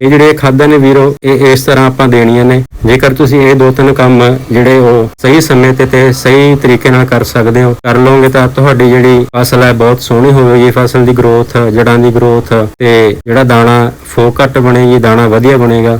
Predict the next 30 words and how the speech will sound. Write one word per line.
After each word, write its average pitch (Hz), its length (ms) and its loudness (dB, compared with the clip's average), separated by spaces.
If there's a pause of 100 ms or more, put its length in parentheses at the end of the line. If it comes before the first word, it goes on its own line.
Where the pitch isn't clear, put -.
ਤੇ 131 140 -2
ਕਿਸਾਨ 147 320 0
ਵੀਰੋ 151 420 2
ਇੱਕ, 143 200 -2
ਅਹ, 143 720 -4
ਗੱਲ 131 200 2
ਦਾ 135 140 2
ਜ਼ਰੂਰ 131 280 0
ਧਿਆਨ 147 240 0
ਰੱਖਿਓ 131 240 -2
ਕਿ 139 100 2
ਜਿਹੜੀਆਂ 135 220 2
ਆਪਾਂ 135 280 -2
ਖਾਦਾਂ 127 340 -2
ਵਰਤਣੀਆਂ 123 500 0
ਨੇ, 127 180 -2 (120)
ਉਹ 147 40 -4
ਆਪਣੇ 139 300 0
ਕਿਸੇ 139 220 -2
ਭਰੋਸੇਮੰਦ, 127 720 0
ਅਹ, 120 1120 -2
ਡੀਲਰ 120 300 0
ਵਗੈਰਾ 120 360 0
ਤੋਂ 131 160 0
ਜ਼ਰੂਰ 120 280 0
ਖਰੀਦਿਓ। 123 440 -2
ਤੁਹਾਨੂੰ 135 520 -2
ਪਤਾ 131 240 -2
ਹੈ 123 60 0
ਕਿ 120 180 0